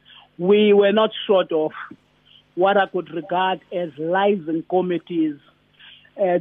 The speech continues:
Johnny come late unions, opportunists who, who out of this crisis, they are trying to basically eat with hands and feet.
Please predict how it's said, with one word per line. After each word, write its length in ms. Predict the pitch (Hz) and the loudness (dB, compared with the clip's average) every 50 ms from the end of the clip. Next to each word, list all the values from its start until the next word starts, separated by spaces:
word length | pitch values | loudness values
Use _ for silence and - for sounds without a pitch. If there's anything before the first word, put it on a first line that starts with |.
| 156 - | -4 -6
Johnny 360 | - 202 196 190 196 214 208 | -6 -2 2 2 4 4 2
come 360 | - - - 208 202 202 190 | 0 -2 -2 -2 0 2 2
late 240 | 190 190 185 190 185 - | 4 4 2 0 -2 -6
unions, 640 | 175 175 180 185 180 175 170 170 165 160 160 156 151 _ _ _ _ _ _ _ _ _ _ - | -4 -2 -2 0 0 0 2 2 0 0 -2 -4 -6 _ _ _ _ _ _ _ _ _ _ -4
opportunists 840 | - 208 196 - - 185 170 - - 226 220 208 208 190 170 156 - - - - - - _ _ _ _ _ _ _ _ _ 131 | -2 -2 -2 0 -2 -2 -2 -2 0 0 2 2 2 0 -2 -4 -6 -10 -20 -20 -20 -20 _ _ _ _ _ _ _ _ _ -2
who, 560 | 160 196 214 220 220 214 208 202 196 208 220 - _ _ _ _ _ - | 0 2 4 4 6 6 4 4 2 0 -4 -8 _ _ _ _ _ -4
who 260 | 226 208 214 233 - _ - | 0 2 2 0 0 _ 0
out 200 | 240 240 240 226 | 0 2 2 2
of 100 | 214 202 - | 0 0 0
this 160 | 196 196 180 - - | 0 -2 -2 -2 -6
crisis, 460 | - 214 196 190 190 - - 156 143 _ _ _ _ _ _ _ _ _ _ - | -4 -2 0 0 -2 -4 -10 -18 -18 _ _ _ _ _ _ _ _ _ _ -6
they 100 | 185 196 | -2 -2
are 120 | 190 190 - | -2 -2 0
trying 360 | - 214 208 208 202 202 185 - - | 0 0 0 0 -2 -4 -6 -4 0
to 480 | 196 180 170 165 165 160 302 294 311 - _ _ _ _ _ _ _ _ 233 160 - - | 0 2 2 2 0 -2 -2 -4 -6 -8 _ _ _ _ _ _ _ _ -20 -20 -8 -2
basically 560 | - 196 214 220 214 - - 190 175 190 202 - - | 0 2 2 2 0 0 -4 -2 -2 -2 -4 0 2
eat 260 | 240 220 214 - - | 4 4 4 2 2
with 140 | 170 165 151 | 0 2 2
hands 400 | 147 151 196 196 185 185 185 - | 2 0 2 4 4 4 2 2
and 200 | - 156 147 156 - - | 2 -2 -2 -4 -6 -2
feet. 220 | - 208 196 190 | 0 2 2 2